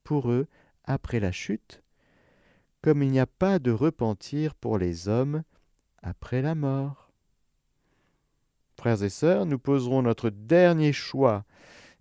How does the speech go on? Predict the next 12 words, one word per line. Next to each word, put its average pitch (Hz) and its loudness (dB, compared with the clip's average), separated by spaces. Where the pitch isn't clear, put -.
ici-bas 123 2
sur 160 2
cette - -2
terre, 101 -2
avant 107 4
la 92 0
séparation 92 -4
de 87 -6
l'âme 95 0
et 82 -4
du 78 -14
corps, 180 -6